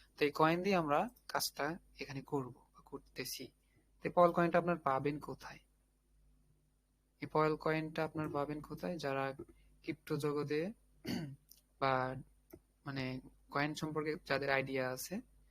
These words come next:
তারা হচ্ছে যে Binance, Kucoin অনেকেই চিনেন, ওইগুলোতে অ্যাভেলেবল পেয়ে যাবেন। আর আপনারা যারা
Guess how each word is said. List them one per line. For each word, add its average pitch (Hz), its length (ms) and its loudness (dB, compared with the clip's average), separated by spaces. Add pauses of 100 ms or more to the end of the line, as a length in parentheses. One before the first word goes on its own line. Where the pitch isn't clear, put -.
(380)
তারা 135 240 6
হচ্ছে 135 220 -4
যে 139 100 0
Binance, 131 460 2
Kucoin 135 300 -2
অনেকেই 131 300 -4
চিনেন, 143 280 -6
ওইগুলোতে 131 380 -2
অ্যাভেলেবল 131 380 0
পেয়ে 131 160 -2
যাবেন। 135 260 -2 (560)
আর 135 160 4
আপনারা 139 240 0
যারা 143 160 0